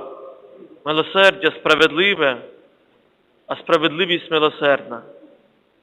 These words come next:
І одному Господу усвідомлено, як можна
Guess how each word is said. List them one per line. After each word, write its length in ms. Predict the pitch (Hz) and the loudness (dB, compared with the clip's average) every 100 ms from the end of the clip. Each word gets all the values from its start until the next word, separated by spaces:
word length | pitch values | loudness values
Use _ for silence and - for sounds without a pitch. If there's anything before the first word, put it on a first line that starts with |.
| _ _ _ _ _ _ _ _ _ _ _ _ _ - | _ _ _ _ _ _ _ _ _ _ _ _ _ -8
І 480 | 175 180 175 165 - - - | -4 0 0 0 -2 -12 -6
одному 500 | 135 170 196 185 175 | -4 -2 -2 0 0
Господу 840 | 156 202 190 - 165 147 139 - - - - _ | 4 4 4 0 -8 -6 -10 -12 -18 -20 -20 _
усвідомлено, 640 | 170 160 185 175 208 185 180 | -12 -6 0 6 6 6 2
як 340 | 165 185 185 | 6 4 4
можна 600 | 175 185 190 160 170 156 | 0 2 2 4 4 4